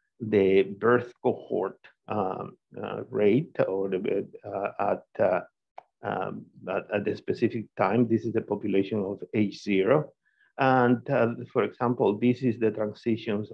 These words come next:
of the compartments, um, of, of current smokers. So how the current smokers just progress, uh, from, um, uh,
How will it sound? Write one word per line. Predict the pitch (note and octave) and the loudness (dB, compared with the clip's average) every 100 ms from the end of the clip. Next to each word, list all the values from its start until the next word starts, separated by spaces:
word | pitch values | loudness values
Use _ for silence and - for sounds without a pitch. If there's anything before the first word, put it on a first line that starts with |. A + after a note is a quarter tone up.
| - | -2
of | G#2+ - | -2 0
the | A2 | -4
compartments, | G#2+ G#2+ G2+ - D3+ D3+ G#2 G#2+ A#2 _ _ _ _ | -2 -2 0 2 2 4 2 0 -2 _ _ _ _
um, | A2 G#2+ G#2 G2+ G2+ G2+ G2+ F2 G#2+ G#2+ A2+ G#2+ A2 - - G#2+ G#2 | -4 -2 -2 -2 -2 -4 -6 -6 -6 -6 -6 -8 -8 -12 -10 -8 -4
of, | A2+ G#2 - - | -2 -2 -4 -2
of | G#2+ - | -2 0
current | C3 C3+ A2 F#2+ | 2 4 2 -2
smokers. | - F2 - - - - | -6 -8 -8 -12 -14 -6
So | G2+ F#2 G2 - _ _ | -2 -2 -4 -10 _ _
how | - A#2 A#2 A2+ - G#2+ | 2 6 8 6 4 -2
the | G#2 F#2+ - _ | -2 -2 -6 _
current | A#2+ A2+ G#2+ | 2 2 2
smokers | - G#2 G2 A2 F2+ - _ - | -2 -4 -2 -2 -4 -6 _ -12
just | F#2+ - | -12 -12
progress, | - C3+ C3 G#2+ F2+ F2+ - _ _ _ _ | 2 4 4 2 -4 -6 -8 _ _ _ _
uh, | G2+ G2+ - | -2 -2 -2
from, | A2+ G2+ F#2 F#2+ F#2+ - | -4 -2 -2 -4 -8 -6
um, | G#2 F#2+ F#2+ E2+ _ _ _ _ - | -6 -4 -6 -12 _ _ _ _ -2
uh, | G#2+ G2+ | 0 0